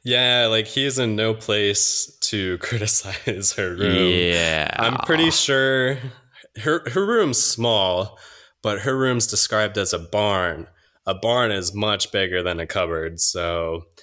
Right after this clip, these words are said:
Speaker 2: I imagine it, well, I suppose I imagine every, every interior in this book being kinda stinky, but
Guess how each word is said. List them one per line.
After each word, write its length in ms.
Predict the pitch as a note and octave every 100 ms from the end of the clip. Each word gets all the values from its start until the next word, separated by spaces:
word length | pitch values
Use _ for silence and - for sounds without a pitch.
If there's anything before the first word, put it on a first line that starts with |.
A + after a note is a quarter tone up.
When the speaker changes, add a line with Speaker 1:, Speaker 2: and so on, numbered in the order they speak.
| -
Speaker 2:
I 120 | G2+
imagine 420 | G#2+ A2 A#2 B2 A#2+
it, 260 | F#2+ - -
well, 160 | C3+
I 80 | A#2
suppose 320 | - B2+ A#2
I 100 | A2
imagine 340 | F#2+ F#2+ F#2 F#2
every, 480 | F2 F2+ E2+ D#2+
every 540 | - G2 F2+ F2 D#2+ D#2 _ _ -
interior 760 | G2+ - A2 G#2 G2 F#2 F2
in 120 | F2
this 180 | F2+ F2
book 300 | F2+ F2+ F2
being 180 | F2 E2+
kinda 200 | - E2
stinky, 540 | - - E2+ - D#2+
but 300 | D#2+ E2 D#2+